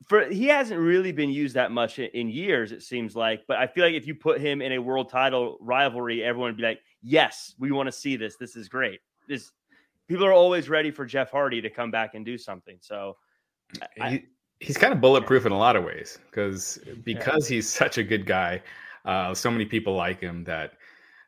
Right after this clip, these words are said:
Speaker 2: uh, you know, his mishaps over the years, if, if another wrestler did those, uh, they would not be in a featured spot today.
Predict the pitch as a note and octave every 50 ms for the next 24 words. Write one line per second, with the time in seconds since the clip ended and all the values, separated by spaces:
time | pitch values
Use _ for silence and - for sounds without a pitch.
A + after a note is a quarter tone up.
0 | _ _ - - - D#2 - - G2+ A2 G#2 F2 E2+ F#2 - _ _ _ _ _
1 | _ - A2 G#2 G2+ C3 B2+ - - A#2+ A2 A2 - - A2 G2+ G2 F#2+ G2 G2+
2 | A#2 C#3 C#3+ A#2+ G#2+ G2 F#2+ F#2 - - - - - - G2+ - - - - G#2+
3 | - - A2 G#2+ G#2 A2+ C3 D3+ C3 A#2 A#2 B2 - - A2+ G#2 G2 A2+ B2 G2
4 | F#2 E2+ D#2 D#2+ D#2+ E2 - - - - - D#2 D#2 D#2 D#2 D#2+ - _ _ _
5 | _ _ _ _ _ - G2+ F#2+ - _ _ _ _ _ - G2 G2 G2 G2+ G2+
6 | G2 - G2 F#2 F2 E2+ E2+ - - F#2 - - - - - - D#2+ - - -
7 | C#2+ C#2+ C#2+ C2+ A#1